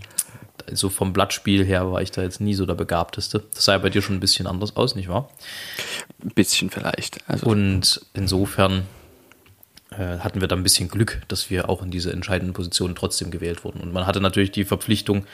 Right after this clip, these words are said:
Speaker 1: ähm, nat-, äh, die Noten zu beaufsichtigen für den Chor und auszuteilen und einzusammeln, eben auch Proben zu leiten, mal Gottesdienste zu dirigieren.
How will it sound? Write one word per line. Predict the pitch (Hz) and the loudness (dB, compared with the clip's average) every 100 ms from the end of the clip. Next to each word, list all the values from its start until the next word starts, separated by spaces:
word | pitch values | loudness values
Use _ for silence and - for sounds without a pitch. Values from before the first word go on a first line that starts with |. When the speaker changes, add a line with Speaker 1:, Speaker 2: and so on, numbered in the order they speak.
| - - - - - - | -18 -16 -16 -18 -18 -8
Speaker 1:
ähm, | 98 92 90 98 | -4 -4 -4 -2
nat-, | 98 - - | -2 -2 -6
äh, | 101 95 | 0 0
die | 87 98 | 2 6
Noten | 107 123 123 107 | 8 8 6 4
zu | 101 107 | 6 4
beaufsichtigen | 104 104 110 - 101 98 | 4 4 2 2 2 2
für | 98 | 2
den | 98 | 2
Chor | 95 98 98 | 4 6 6
und | 92 | 4
auszuteilen | 101 - 98 101 95 | 4 4 4 4 4
und | 92 | 4
einzusammeln, | 95 95 95 95 92 92 - | 2 2 2 2 2 0 -2
eben | 98 98 92 | 0 0 0
auch | 98 | -2
Proben | - 104 101 95 | -2 0 2 2
zu | - | 2
leiten, | 92 90 95 - 92 95 95 95 - - - | 4 6 4 2 -2 0 0 -2 -4 -10 -12
mal | - - 98 95 | -10 -2 2 4
Gottesdienste | 95 104 104 - 101 98 - | 4 4 4 2 2 2 2
zu | - 98 | 0 0
dirigieren. | 98 95 92 95 95 | 2 2 2 4 4